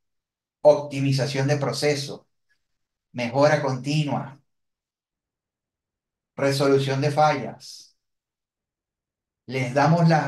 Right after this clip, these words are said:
errores, no los cometan. Les decimos cómo hacerlo. Entregamos el script de optimización. Eso es lo que se busca en los workshops.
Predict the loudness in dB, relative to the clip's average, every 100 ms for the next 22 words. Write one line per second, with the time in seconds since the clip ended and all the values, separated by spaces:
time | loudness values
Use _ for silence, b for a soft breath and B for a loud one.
0 | -4 -4 2 2 2 -4 -10 -14 -6 -2
1 | -2 -2 -4 -4 -4 -6 -8 _ _ _
2 | _ _ -8 -6 -4 -2 -2 0 0 0
3 | 0 0 -2 -8 -16 _ _ _ -6 -4
4 | -2 0 0 2 2 2 0 -2 -2 -2
5 | -2 -4 -2 -6 -4 -6 -2 -2 -2 -4
6 | -12 _ _ _ _ -4 -2 -4 -4 -6
7 | -8 -6 -4 -4 -4 -4 -6 -4 -4 -2
8 | 0 -2 -4 -14